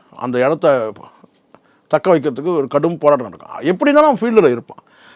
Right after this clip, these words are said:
But நயன்தாரா வந்து நீங்க பாருங்க, நயன்தாராவுடைய அந்த சர்ச்சை தான் பரவலா பேசப்பட்டது. ஆனால்,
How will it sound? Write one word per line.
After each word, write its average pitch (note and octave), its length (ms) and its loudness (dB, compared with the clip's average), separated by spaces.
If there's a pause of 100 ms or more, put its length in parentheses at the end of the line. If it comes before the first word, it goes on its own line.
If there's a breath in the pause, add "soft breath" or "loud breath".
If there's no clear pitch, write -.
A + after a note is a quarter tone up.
(100)
But D3 140 -2
நயன்தாரா C4 540 6
வந்து G#3+ 260 2 (680)
நீங்க D3+ 500 0
பாருங்க, B2 360 -4 (840 soft breath)
நயன்தாராவுடைய G3 640 4
அந்த D3+ 340 0
சர்ச்சை F#3+ 320 6
தான் G#3 240 2
பரவலா E3 360 4
பேசப்பட்டது. C3 560 -2 (320 loud breath)
ஆனால், C#3+ 480 6